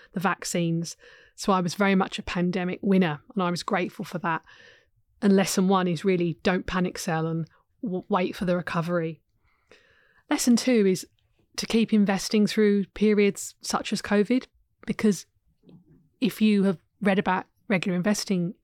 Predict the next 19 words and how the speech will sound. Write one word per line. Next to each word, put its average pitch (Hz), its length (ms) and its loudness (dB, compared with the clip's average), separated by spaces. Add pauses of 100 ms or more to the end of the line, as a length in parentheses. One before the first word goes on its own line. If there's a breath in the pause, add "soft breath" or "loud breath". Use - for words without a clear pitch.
you 202 140 2
understand 190 600 0
that 190 120 -6 (800 loud breath)
during 208 340 4
times 196 340 2
when 190 120 2
the 190 80 2
market 190 400 0
has - 120 -8
fallen, 180 520 2 (640)
you're 208 100 -2
buying 208 320 2
units 190 340 0
of 208 120 -4
your 190 100 -2
fund 180 500 -2 (120)
at 262 100 -10
cheaper 208 300 -2
prices. 175 680 -4